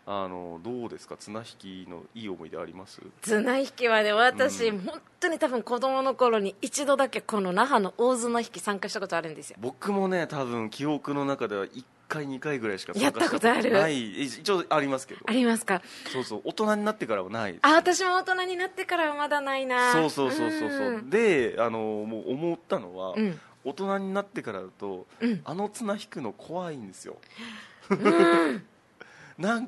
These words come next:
Speaker 1: なんかね、あの、綱の材質、あ、麻ですよね、多分。
Speaker 2: あ、もう本当に縄。
Speaker 1: 本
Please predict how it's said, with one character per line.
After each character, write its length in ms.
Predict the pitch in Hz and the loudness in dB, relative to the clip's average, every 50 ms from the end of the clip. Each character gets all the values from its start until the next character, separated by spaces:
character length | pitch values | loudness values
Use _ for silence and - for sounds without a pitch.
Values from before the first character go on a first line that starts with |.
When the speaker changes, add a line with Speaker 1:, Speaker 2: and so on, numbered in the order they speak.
| - - - | -10 -8 -2
Speaker 1:
な 160 | 160 254 349 | 0 2 2
ん 100 | 320 240 | 2 0
か 180 | - - 113 101 | 0 -2 -2 -2
ね、 240 | 104 107 110 113 - - _ _ _ _ _ _ _ _ _ _ _ _ | 0 -2 -2 -4 -4 -8 _ _ _ _ _ _ _ _ _ _ _ _
あ 80 | - 123 | -6 -6
の、 380 | 131 127 120 120 117 113 110 - - _ _ | -4 -4 -4 -4 -4 -6 -8 -10 -14 _ _
綱 300 | - - 160 190 220 240 | -12 -8 -4 -2 0 0
の 140 | 233 226 190 | 0 0 0
材 260 | 143 160 180 180 180 | 0 2 0 0 0
質、 480 | 180 - - - 156 151 151 147 143 - - _ _ _ _ _ _ - - - | -4 -10 -14 -12 -10 -8 -8 -8 -10 -12 -16 _ _ _ _ _ _ -20 -12 -10
あ、 160 | - 135 - - | -8 -8 -8 -8
麻 260 | 135 151 - - 330 | -10 -10 -8 -6 -6
で 120 | 269 147 104 | -6 -6 -6
す 100 | - - | -8 -10
よ 100 | 101 - | -16 -16
ね、 100 | - - - | -16 -16 -14
多 120 | - 92 | -12 -14
分。 100 | - - - | -12 -2 0
Speaker 2:
あ、 140 | - 214 208 - - - - | 0 0 0 -2 -12 -16 -6
も 300 | 196 226 226 202 175 180 | -2 0 0 0 0 -2
う 20 | |
本 160 | 180 254 269 269 | -2 -4 -4 -2
当 100 | 311 302 | -2 -2
に 300 | 269 254 214 180 151 156 | -2 -2 -2 -4 -4 -4
縄。 460 | 185 202 165 170 165 160 156 - - - _ _ _ _ - - | -2 0 2 2 4 2 2 0 -2 -8 _ _ _ _ -6 -4
Speaker 1:
本 100 | 208 | -2